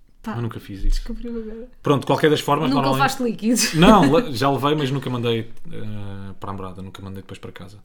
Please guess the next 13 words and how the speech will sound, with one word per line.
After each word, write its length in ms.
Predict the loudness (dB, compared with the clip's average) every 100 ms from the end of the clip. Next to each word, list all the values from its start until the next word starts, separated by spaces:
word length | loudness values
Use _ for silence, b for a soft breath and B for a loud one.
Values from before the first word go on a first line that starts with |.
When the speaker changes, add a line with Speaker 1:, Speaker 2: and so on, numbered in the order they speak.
| -14
Speaker 1:
Mas 140 | -10
eu 60 | -8
nem 80 | -8
sabia 160 | -8 -8
que 80 |
havia 120 | -6 -6
essa 120 | -8
opção 180 | -12 -10
de 40 |
mandar 160 | -8 -10
para 100 | -12
casa. 340 | -12 -12 -12 -20 _ -6
Speaker 2:
Ah. 220 | -6